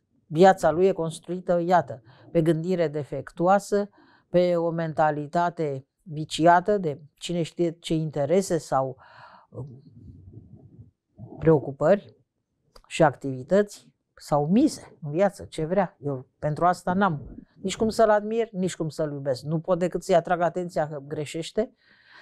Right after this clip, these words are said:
să încerc să-l schimb și să primesc, uh, refuz, respingere și atunci tot la despărțire ajungem. Aceasta este o condiție astrală, să-i spunem, unicat. Ea se va manifesta în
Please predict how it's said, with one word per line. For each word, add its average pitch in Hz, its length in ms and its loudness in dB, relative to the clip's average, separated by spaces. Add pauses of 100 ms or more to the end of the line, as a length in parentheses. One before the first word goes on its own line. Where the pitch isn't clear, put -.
să 180 100 4
încerc 196 360 4
să-l 156 420 -2
schimb 202 520 -2
și - 280 -12
să 214 180 2
primesc, 214 580 -2
uh, 226 80 4 (260)
refuz, 220 540 2
respingere 180 720 -2
și 196 100 -4
atunci 214 300 0
tot 226 180 2
la 156 160 2
despărțire 143 600 -6
ajungem. 135 520 -6 (500)
Aceasta 226 480 4
este 208 440 2
o 185 440 -2 (240)
condiție 196 420 2
astrală, 190 600 0 (720)
să-i 180 220 6
spunem, 196 420 0
unicat. 175 640 0 (560)
Ea 190 280 6
se 202 240 2
va 175 160 2
manifesta 175 1000 0
în 165 300 -6